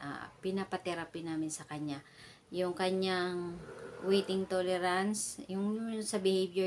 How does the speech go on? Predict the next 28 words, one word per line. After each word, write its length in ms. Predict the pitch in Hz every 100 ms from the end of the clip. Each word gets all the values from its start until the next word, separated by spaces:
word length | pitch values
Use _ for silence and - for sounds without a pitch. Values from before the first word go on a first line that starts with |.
| 185
niya 140 | 185
sa 100 | -
pag-aantay, 800 | - 170 - 185 208 208 208 208 208 - - - - - 185
at 160 | - - -
tsaka 960 | 185 175 - _ - 180 170 160 160 170 - - - - -
gusto 320 | 208 214 -
ko 80 | 226
rin 220 | 214 214
sa 100 | 208
kanya 320 | 208 202 196
yung 320 | 190 180 180 - - - - - - - - 185
makikipag-communicate. 1300 | - 180 - 185 175 165 - 185 180 175 156 160 - - -
Minsan 340 | 277 302 349 311
naman 240 | 285 262
ngayon, 400 | 240 220 208 202
nasagot 400 | 196 190 190 196
na 140 | 202 196
siya, 320 | 202 185 185 - -
pwede 240 | 196 208
siyang 240 | 208 214
utusan. 480 | 180 196 202 202 175 156 - 180
Like 220 | 170 -
for 100 | 165
example, 420 | 170 170 175 170 -
"Oh, 240 | 156 - -
Liam, 340 | 226 233 202 - - - - - -
ano, 400 | 185 214 190 170 -
ah, 320 | - 165 165